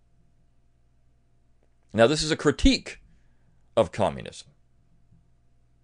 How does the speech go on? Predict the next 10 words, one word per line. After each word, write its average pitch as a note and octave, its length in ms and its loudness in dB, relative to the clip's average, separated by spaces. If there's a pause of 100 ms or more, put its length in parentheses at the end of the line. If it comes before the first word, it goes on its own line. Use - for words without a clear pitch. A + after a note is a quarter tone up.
(3500)
It's - 120 -12
a B2 40 -8
critique. - 520 -6 (420)
And D#3 140 2
he, C#3+ 160 -4 (120)
he D3 80 -4
basically E3+ 460 4
says, G2 640 2 (200)
"Well, C#3+ 320 -4 (1000)
yeah, F#3+ 380 4